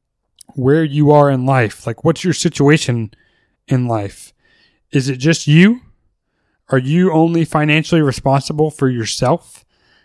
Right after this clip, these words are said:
Um, do you have a family?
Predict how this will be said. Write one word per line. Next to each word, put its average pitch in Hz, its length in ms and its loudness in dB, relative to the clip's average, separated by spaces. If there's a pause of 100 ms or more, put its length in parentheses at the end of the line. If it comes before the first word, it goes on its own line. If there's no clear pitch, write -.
(160)
Um, 113 560 -6 (260)
do 131 100 -10
you 135 600 -6 (240)
have 135 560 -2
a - 40 -8
family? 151 520 -2